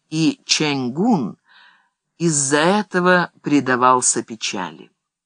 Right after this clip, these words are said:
И вот однажды, чтобы разогнать тоску, он с несколькими всадниками отправился на охоту в окрестности Сяопэя.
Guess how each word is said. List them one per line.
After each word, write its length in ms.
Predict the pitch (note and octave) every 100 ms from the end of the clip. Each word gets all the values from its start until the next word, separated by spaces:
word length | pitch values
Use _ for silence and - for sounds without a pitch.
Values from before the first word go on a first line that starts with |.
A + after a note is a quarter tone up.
| _ _ _ _ _
И 100 | -
вот 180 | A2+ A#2
однажды, 640 | A2 A#2 C#3 E3+ F3 D#3
чтобы 400 | D#3 - A#2 A2+
разогнать 580 | A#2 A#2+ C3 E3+ A3 F#3
тоску, 600 | _ A2+ - - G#3+ B3+ - - - -
он 200 | - D4+
с 140 | C#4+ -
несколькими 560 | C#4+ D4 B3 G#3+ G#3
всадниками 760 | F3 - C4+ C#4+ A3 A#3+ B3 A3
отправился 760 | - F3 - D4 D#4 D#4 -
на 140 | C4+ C#3
охоту 420 | - F3 F3 E3
в 40 |
окрестности 880 | D3 - G#3+ A#3 A3+ A3 - G#3+ G#3+ - _
Сяопэя. 960 | - D#3+ D3 D#3+ D#3 - G#2+ F2+ -